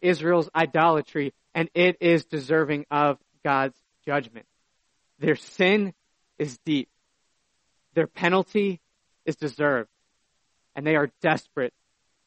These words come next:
for deliverance, frustrated in a sense with God's displeasure. That's where we pick up in Isaiah fifty-nine.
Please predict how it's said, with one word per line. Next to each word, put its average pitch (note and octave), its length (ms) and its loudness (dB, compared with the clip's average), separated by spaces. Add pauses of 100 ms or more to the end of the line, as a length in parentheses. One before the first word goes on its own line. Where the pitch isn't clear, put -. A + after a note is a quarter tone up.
(100)
for D3 80 -6
deliverance, B2+ 480 -6 (600)
frustrated E3 680 0
in C#3 120 -8
a C3+ 80 -10
sense C#3+ 340 -6 (560)
with C#3+ 140 -10 (100)
God's D3 320 2 (240)
displeasure. - 840 -8 (1500)
That's E3 160 -2
where F#3+ 80 4
we E3+ 60 2
pick F#3 260 -2
up E3+ 180 2
in D#3 60 0
Isaiah D3+ 420 2
fifty-nine. B2+ 540 -6